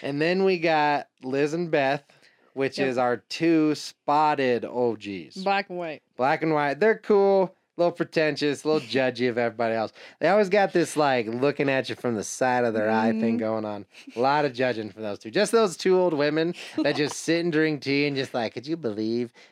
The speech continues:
Speaker 1: that she put her dentures on his counter like that?"
Speaker 2: Yeah.
Speaker 1: Couldn't believe it. Oh
Speaker 2: That
Speaker 1: my
Speaker 2: is
Speaker 1: God.
Speaker 2: Liz and Beth, for
Speaker 1: That's
Speaker 2: sure.
Speaker 1: Liz and Beth. All right. Then you have the main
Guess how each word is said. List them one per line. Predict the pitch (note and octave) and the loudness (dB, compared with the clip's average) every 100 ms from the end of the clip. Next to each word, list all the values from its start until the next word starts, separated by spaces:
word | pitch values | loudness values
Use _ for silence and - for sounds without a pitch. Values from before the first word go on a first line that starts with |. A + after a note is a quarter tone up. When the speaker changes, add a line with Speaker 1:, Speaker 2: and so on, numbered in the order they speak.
| _ | _
Speaker 1:
that | G2+ | -6
she | F#2 B2 | -4 -4
put | A2+ A#2 | -2 -2
her | A2 G#2+ | -2 -4
dentures | G#2 G#2+ A2+ G#2+ | -6 -6 -6 -4
on | A2 G#2 | -6 -6
his | G2 G#2+ G#2 | -6 -6 -6
counter | G2+ G#2 G2 G2+ | -10 -8 -6 -4
like | G#2 G2+ | -6 -6
that?" | A2 G#2+ G#2 | -8 -12 -6
Speaker 2:
Yeah. | F#3 E3+ - | -4 -4 -6
Speaker 1:
Couldn't | - C3 B2 | -6 -4 -2
believe | A#2 F#2+ D#2 | -4 -4 -12
it. | - | -4
Oh | G3 | 0
Speaker 2:
That | F#3+ | 0
Speaker 1:
my | F#3+ | 0
Speaker 2:
is | F#3 | -2
Speaker 1:
God. | F#3 | -2
Speaker 2:
Liz | F#3 F3 | -2 -2
and | F3+ | -4
Beth, | D#3+ C#3+ | -2 -2
for | - | 0
Speaker 1:
That's | D3 E3 | 0 0
Speaker 2:
sure. | F3 | 2
Speaker 1:
Liz | D#3+ C#3+ | 2 2
and | D3 | -2
Beth. | C3 G#2+ F#2 | -2 -4 -6
All | B2+ | -4
right. | B2+ A2+ | -4 -2
Then | D3 G3 | 0 2
you | G#3 | 2
have | F#3 F3 D#3+ D#3 B2+ | 2 2 2 0 -2
the | C3 B2+ | -2 -2
main | A#2+ C3+ D3 D3 D3 C#3+ C3+ | 0 0 0 0 0 -2 -4